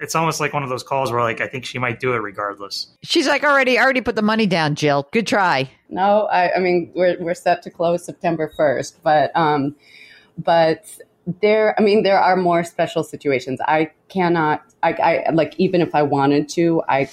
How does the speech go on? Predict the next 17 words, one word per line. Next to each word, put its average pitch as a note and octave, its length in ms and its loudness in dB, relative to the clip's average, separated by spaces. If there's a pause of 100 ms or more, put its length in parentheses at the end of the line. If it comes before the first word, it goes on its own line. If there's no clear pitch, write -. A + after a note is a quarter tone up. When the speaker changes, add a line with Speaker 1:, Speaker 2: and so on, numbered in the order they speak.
Speaker 3:
I, C#3+ 180 -4 (100)
I D3 60 -4
cannot C#3+ 540 0
sell B2+ 420 -2
my, A#2 540 -4
um, A2 320 -4
my A#2 120 -2
New A#2+ 120 -2
York A#2+ 220 -8
City A2 260 -6
apartment. A2+ 540 -6
Like, A#2+ 200 -8
just - 260 -8
the, C3+ 220 0
the D#3 140 -8
building C#3+ 680 0
situation, D#3+ 920 -2